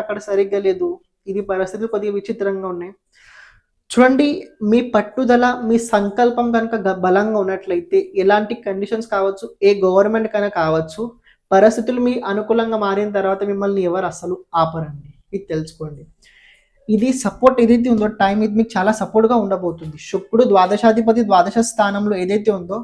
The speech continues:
స్పిరిచువల్ పరంగా అంటే మీరు కేవలం అనుకోవడమే తక్కువ. ఏంటి?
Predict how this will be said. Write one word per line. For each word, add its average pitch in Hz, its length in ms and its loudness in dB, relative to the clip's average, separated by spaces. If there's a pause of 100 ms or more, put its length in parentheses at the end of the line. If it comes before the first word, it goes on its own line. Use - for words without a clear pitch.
(100)
స్పిరిచువల్ 262 640 4
పరంగా 196 340 0 (100)
అంటే 196 260 -2 (600)
మీరు 262 300 4 (300)
కేవలం 277 520 2 (340)
అనుకోవడమే 240 680 2 (120)
తక్కువ. 175 340 -2 (640)
ఏంటి? 196 240 -4